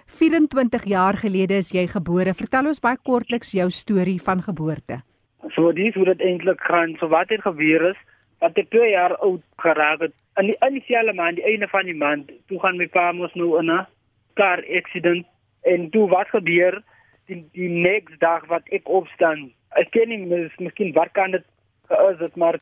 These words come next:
Speaker 2: toe raak ek nou blind, van ek was nie blind gebore. My ma het saam met my gegaan, ons het, uh, uh, naar hospitale gegaan, ons hulle operasie gedoen het, maar die probleem was, daai tyd, daar was nog nie geld, en by die tyd wat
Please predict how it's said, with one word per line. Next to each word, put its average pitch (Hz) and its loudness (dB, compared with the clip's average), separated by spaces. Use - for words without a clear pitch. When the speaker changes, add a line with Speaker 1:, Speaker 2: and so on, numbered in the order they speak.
Speaker 2:
toe 208 2
raak 185 2
ek 185 -10
nou 185 -8
blind, 165 0
van 180 -2
ek 160 -4
was 175 2
nie 233 -6
blind 160 0
gebore. 147 2
My 156 4
ma 170 2
het - -6
saam 190 2
met 190 0
my 190 -2
gegaan, 180 -2
ons 165 -6
het, 170 -2
uh, 147 4
uh, 120 2
naar 160 2
hospitale 160 0
gegaan, 160 -2
ons 147 -2
hulle 156 2
operasie 151 -2
gedoen 147 -2
het, 156 0
maar 151 2
die 151 -4
probleem 170 0
was, 156 0
daai 156 2
tyd, 185 -4
daar 180 0
was 170 0
nog 180 -8
nie 214 -2
geld, 190 0
en 170 2
by 170 2
die 170 -8
tyd 202 0
wat 196 0